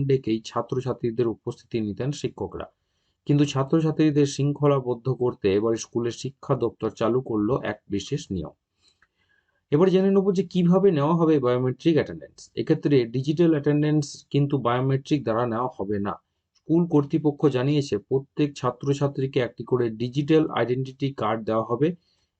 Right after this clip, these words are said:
যেগুলি স্কুলে ঢোকা এবং স্কুল থেকে বেরোনোর সময় তাদের গলায় ঝুলিয়ে রাখতে হবে। সেই কার্ডের মধ্যে লাগানো থাকবে একটি ইলেকট্রনিক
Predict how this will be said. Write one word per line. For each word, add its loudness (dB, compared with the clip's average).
যেগুলি 2
স্কুলে 2
ঢোকা -2
এবং 0
স্কুল -2
থেকে 0
বেরোনোর 0
সময় -6
তাদের 0
গলায় 0
ঝুলিয়ে -2
রাখতে -4
হবে। -12
সেই 0
কার্ডের 0
মধ্যে 0
লাগানো 2
থাকবে 0
একটি -4
ইলেকট্রনিক 0